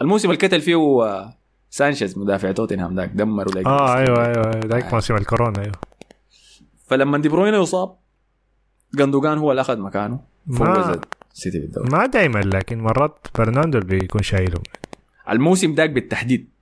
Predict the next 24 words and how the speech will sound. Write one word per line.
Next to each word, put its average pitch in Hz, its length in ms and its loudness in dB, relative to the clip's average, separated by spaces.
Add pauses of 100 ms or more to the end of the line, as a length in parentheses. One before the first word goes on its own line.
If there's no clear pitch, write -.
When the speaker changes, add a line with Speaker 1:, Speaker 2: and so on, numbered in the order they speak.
(440)
Speaker 2:
مم. 107 260 -6
Speaker 1:
هو 143 120 2
كان 147 180 2
أكتر 151 360 2
لاعب 110 280 2
وسط 123 300 0
تسجل 101 360 0
له 101 200 0
أهداف، 87 280 -4
أنا 135 220 2
Speaker 2:
آي، 139 80 0
Speaker 1:
متذكر. 117 220 -6 (260)
Speaker 2:
آي. 110 300 -2 (880)
Speaker 1:
فالموسم 185 560 2
ده 165 120 4
إذا 165 360 4
تحققت 127 500 -4
نبواتي 95 680 0 (160)
وإصابة 98 500 0
دي 92 140 0
بروينا، 135 420 0
منو 110 240 -4
حياخد 90 380 -6
مكانه؟ - 240 -10